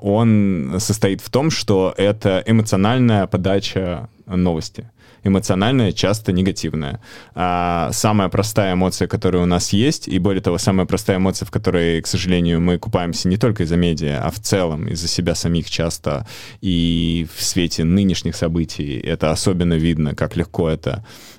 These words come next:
а, происходит, это негативная эмоция. И негативная эмоция вызывает гораздо больше отклика.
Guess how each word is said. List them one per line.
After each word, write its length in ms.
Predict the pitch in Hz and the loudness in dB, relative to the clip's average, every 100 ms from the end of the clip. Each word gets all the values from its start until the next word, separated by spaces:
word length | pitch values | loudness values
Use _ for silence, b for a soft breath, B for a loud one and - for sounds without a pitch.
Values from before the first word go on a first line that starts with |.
| - | -4
а, 220 | 95 85 82 | -2 0 0
происходит, 680 | 90 85 - 90 82 78 - | 0 -2 0 -2 -2 -6 -2
это 720 | 95 113 110 113 107 104 101 | 0 0 2 2 4 4 4
негативная 480 | 98 90 78 95 82 | 2 2 0 0 2
эмоция. 580 | 78 85 - 82 80 110 _ | 2 -2 -2 -4 -6 -10 _
И 200 | 104 92 | -2 2
негативная 500 | 90 90 90 104 95 | 2 2 0 2 2
эмоция 340 | 87 110 - 92 | 2 2 0 -2
вызывает 320 | 82 87 87 | 0 0 2
гораздо 260 | 85 85 90 | 0 0 0
больше 340 | 87 85 - | 0 -2 -2
отклика. 560 | 82 - 82 - 113 | -2 -2 -6 -4 -8